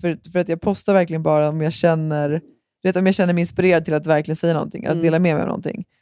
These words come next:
Speaker 1: Och då brukar det ju vara att man får en sån, i alla fall så är det för mig, att jag liksom i, i den stunden får väldigt så här tydligt vad jag vill säga.
Speaker 2: Ja, det är ju superbra.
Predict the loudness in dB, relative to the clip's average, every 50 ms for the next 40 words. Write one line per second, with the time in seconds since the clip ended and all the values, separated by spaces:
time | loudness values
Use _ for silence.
0 | _ _ _ _ _ _ -6 0 2 4 4 4 4 2 2 2 2 0 2 2
1 | 4 4 4 4 2 0 -2 -6 -6 -6 -4 -2 0 2 2 2 2 -2 -4 -4
2 | -4 -4 -4 -4 -2 -2 0 0 0 0 0 0 0 0 0 0 0 0 0 0
3 | 0 0 -2 -4 -2 -2 0 0 0 -2 -2 -4 -6 -4 -2 0 0 0 0 -4
4 | -2 -2 0 0 2 0 0 -2 -4 -4 -4 0 0 2 2 2 0 -2 -4 -6
5 | -4 -2 2 2 2 2 2 0 -2 -4 -4 -4 -4 -4 -2 -2 0 0 0 0
6 | -4 -2 -2 -2 0 0 -2 -6 -2 0 2 4 4 4 2 0 -2 -8 -16 _
7 | _ _ -6 -2 2 2 2 4 2 2 2 2 0 0 -2 -4 -4 -2 0 0
8 | 0 -2 -6 -10